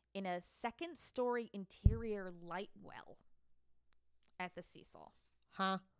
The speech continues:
Speaker 1: Yeah, I don't know what that is. Um, she had jumped from the window of her room on the eighth floor, and she did not leave a suicide note. The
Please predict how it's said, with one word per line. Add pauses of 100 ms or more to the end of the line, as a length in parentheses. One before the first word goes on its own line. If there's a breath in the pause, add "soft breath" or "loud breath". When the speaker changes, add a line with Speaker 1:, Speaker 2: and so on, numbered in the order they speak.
Speaker 1:
Yeah,
I
don't
know
what
that
is. (840 soft breath)
Um, (440 soft breath)
she
had
jumped
from
the
window
of
her
room
on
the
eighth (100)
floor, (460)
and
she
did
not
leave
a
suicide
note. (1040 soft breath)
The